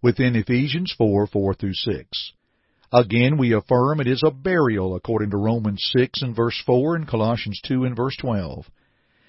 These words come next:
It is for the remission of sins according to Acts two thirty-eight and to be saved based upon one's faith,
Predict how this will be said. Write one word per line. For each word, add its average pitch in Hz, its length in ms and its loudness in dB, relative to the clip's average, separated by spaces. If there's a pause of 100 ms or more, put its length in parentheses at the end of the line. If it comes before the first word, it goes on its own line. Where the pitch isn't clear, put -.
(140)
It 127 100 4
is 131 200 2
for 151 380 6
the 139 100 2
remission 123 460 0
of 151 100 -8
sins 147 460 0
according 117 320 0
to 104 120 0
Acts 113 280 -4
two 120 200 0
thirty-eight 117 800 -2
and 170 380 -2
to 208 80 -2
be 196 160 -4
saved 135 600 0
based 113 280 0
upon 113 320 0
one's 110 360 -2
faith, 143 340 0